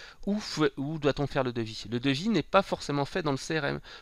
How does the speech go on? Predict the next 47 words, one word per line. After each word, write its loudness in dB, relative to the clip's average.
Le 2
devis 2
peut -2
être 0
continué -2
à 2
faire 0
dans 6
le 0
logiciel -4
de -2
gestion. -6
Si -6
vous -4
voulez 4
faire 4
des 2
devis 0
dans 2
le 4
C 2
R 6
M, 6
attention 4
à 0
pas 2
mal 0
de -2
choses. -4
La -2
synchronisation 0
des -2
prix, -8
les 4
stocks, 2
les -2
nomenclatures, 2
euh, 6
les 2
gammes 6
de 2
produits, -2
et 4
cetera, 0
et 0
cetera. 2
C'est, -8